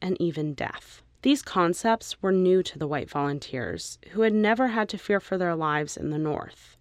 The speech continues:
core taught them to protect themselves while in police custody,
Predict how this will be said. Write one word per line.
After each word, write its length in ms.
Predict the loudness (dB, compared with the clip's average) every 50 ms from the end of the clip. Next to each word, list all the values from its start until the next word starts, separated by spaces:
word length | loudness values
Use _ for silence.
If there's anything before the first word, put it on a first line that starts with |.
| _ _ _
core 340 | 0 6 8 8 10 8 8
taught 300 | 4 2 0 0 0 0
them 180 | 0 0 0
to 140 | 0 -2 -6
protect 440 | -6 -8 -8 -4 -4 -4 -4 -2 -2
themselves 540 | -2 0 0 0 0 0 0 0 0 -2 -4
while 140 | -2 -2
in 100 | -2 -2
police 300 | -4 -4 -6 -6 -6 -6
custody, 680 | -8 -8 -6 -6 -6 -8 -8 -10 -8 -8 -8 -10 -12 -14